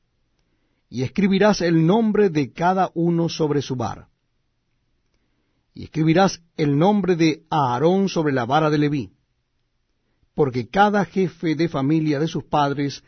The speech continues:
tendrá una vara. Y las pondrás en el tabernáculo de reunión delante del testimonio, donde yo me manifestaré a vosotros.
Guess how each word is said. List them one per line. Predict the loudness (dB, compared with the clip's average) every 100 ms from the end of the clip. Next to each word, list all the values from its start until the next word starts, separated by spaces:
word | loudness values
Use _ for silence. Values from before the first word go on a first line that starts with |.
| _ _
tendrá | -6 -4 -2 -2 -2 _ -4
una | 0 2 2 0
vara. | -2 -4 -8 _ _ _ _ _ _ _ _ _ _ _ _ _ _ _ _ _ _
Y | -8
las | -4 -2
pondrás | 2 2 4 2 2 -2
en | 0 2
el | 2
tabernáculo | 2 2 2 2 0 0 0 2
de | 2
reunión | 0 0 0 0 2
delante | 2 2 0 0
del | 0 0
testimonio, | -2 -4 -4 -2 0 0 -2 -4 -8 _ _ -14
donde | 0 2 2 0 -2
yo | 0 0 0 -4
me | -4 -2
manifestaré | 0 0 0 -4 -4 -2 0 0
a |
vosotros. | -2 -4 -8 -12 _ -20